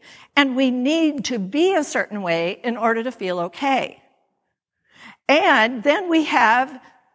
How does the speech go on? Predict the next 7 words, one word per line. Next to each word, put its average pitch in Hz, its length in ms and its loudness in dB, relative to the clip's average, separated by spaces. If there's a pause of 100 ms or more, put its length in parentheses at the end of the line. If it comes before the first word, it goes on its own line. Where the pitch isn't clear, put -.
(120)
an 240 300 0
inappropriate 302 1040 0 (260)
reliance 202 1300 -4 (1120)
on 254 260 2 (200)
what's 359 320 2
happening 262 880 -2
externally 214 1200 -4